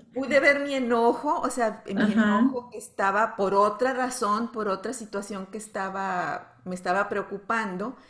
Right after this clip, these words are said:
Speaker 1: pero la estaba manifestando en esta conversación. Entonces, la hice consciente, dije, "Estoy enojada por esta otra cosa, pero esto no tiene nada que ver con esta conversación, la voy a separar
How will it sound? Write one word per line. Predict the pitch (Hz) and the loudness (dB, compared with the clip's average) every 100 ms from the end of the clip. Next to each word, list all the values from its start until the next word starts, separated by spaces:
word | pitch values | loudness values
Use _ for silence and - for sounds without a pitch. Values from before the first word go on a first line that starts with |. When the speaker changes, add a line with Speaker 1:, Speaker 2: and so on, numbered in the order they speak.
| - - _ _ - | -20 -20 _ _ -2
Speaker 1:
pero | 214 208 | 2 4
la | 202 | 2
estaba | 202 - - 214 196 196 208 208 | 0 -4 -4 0 2 2 0 0
manifestando | 190 185 190 180 180 - 196 180 180 185 175 165 - | -2 -4 -6 -6 -8 -4 -4 -4 -2 0 0 -2 -6
en | - 180 175 | -10 -8 -8
esta | 170 - 180 | -10 -8 -8
conversación. | 196 196 202 220 226 240 226 | -6 -6 -6 -8 -6 -6 -6
Entonces, | 196 196 180 180 180 175 - _ _ _ - | -8 -6 -6 -4 -6 -6 -12 _ _ _ -12
la | 165 160 | -8 -8
hice | 180 202 254 | -6 -2 -2
consciente, | 262 262 247 220 185 175 180 180 180 | 0 -2 -2 -4 -4 -6 -6 -6 -6
dije, | 170 160 | -8 -12
"Estoy | - - 165 185 | -8 -4 -2 -2
enojada | 226 226 226 196 190 | -4 -4 -2 -2 -4
por | 165 156 | -6 -8
esta | 165 - 202 | -8 -6 -4
otra | 208 220 226 | -4 -6 -8
cosa, | 202 208 | -8 -8
pero | 196 165 | -8 -8
esto | 170 | -8
no | 170 | -10
tiene | 165 156 | -10 -10
nada | 151 165 170 180 214 | -8 -6 -4 -4 -4
que | 254 233 | -6 -6
ver | 196 180 175 | -4 -4 -6
con | 165 | -12
esta | 160 - 202 | -12 -14 -12
conversación, | 220 214 226 247 247 - 202 190 180 - - - | -10 -10 -10 -10 -10 -10 -10 -10 -6 -4 -4 -8
la | - 151 | -12 -8
voy | 147 170 202 | -4 -4 -4
a | 233 | -6
separar | 254 247 262 226 175 254 | -6 -6 -4 -4 -4 -8